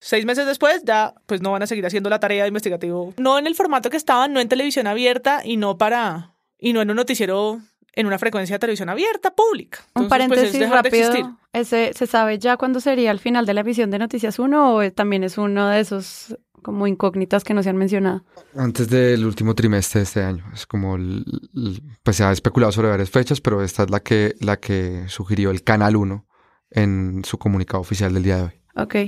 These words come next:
Speaker 1: O sea que para dos mil veinte ya no estarían al aire.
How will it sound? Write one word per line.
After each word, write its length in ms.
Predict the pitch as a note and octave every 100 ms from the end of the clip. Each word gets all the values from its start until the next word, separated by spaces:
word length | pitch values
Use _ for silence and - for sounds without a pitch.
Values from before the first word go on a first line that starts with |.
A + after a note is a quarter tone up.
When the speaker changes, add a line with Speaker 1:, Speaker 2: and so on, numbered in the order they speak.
| - _ _
Speaker 1:
O 120 | - A3+
sea 300 | B3 B3+ C4
que 260 | C4 C4+
para 240 | - A3+ G3
dos 140 | F#3+
mil 120 | A3+
veinte 340 | A3+ C4+ C4+ B3
ya 140 | A#3
no 100 | A3
estarían 480 | A3 A#3+ A#3 A#3 A#3
al 160 | A#3
aire. 280 | A#3+ D#3+ -